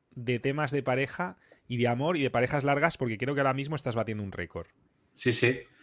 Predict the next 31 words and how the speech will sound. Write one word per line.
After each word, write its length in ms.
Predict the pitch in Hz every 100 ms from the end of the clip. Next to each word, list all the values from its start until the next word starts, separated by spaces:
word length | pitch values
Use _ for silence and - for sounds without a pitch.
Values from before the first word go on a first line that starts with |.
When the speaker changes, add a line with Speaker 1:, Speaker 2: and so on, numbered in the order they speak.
| - - -
Speaker 2:
La 80 | 120
gente 160 | 135
cuando 140 | 143 143
se 100 | 143
lo 120 | 143
digo, 380 | 147 151 165 156
eh, 480 | 131 123 113 101 - -
alucina, 420 | 120 117 139 131
¿no? 220 | 113 147 - - _ -
Iván 260 | 131 156
también 300 | 180 160 156
lleva 180 | 143 139
unos 240 | 135 123
años 260 | 143 151 151
también 320 | 127 131 156
y, 300 | 139 117 110 - _ _ 120
y 520 | 120 120 117 127 -
siempre 540 | - 131 156 156 151 -
con 160 | 120
gente 320 | 147 151 165
que 180 | 156 156
pensamos 420 | 151 139 147 143 135
igual 580 | 127 143 143 147 151 - _ _
y 280 | 123 117 117
hacemos 300 | 110 - 135
lo 120 | 131
mismo, 320 | 131 139 151 151
pues 460 | 120 117 - -
<clears throat> 460 | - 311 185 135 -
se 160 | - 123
dan 200 | 143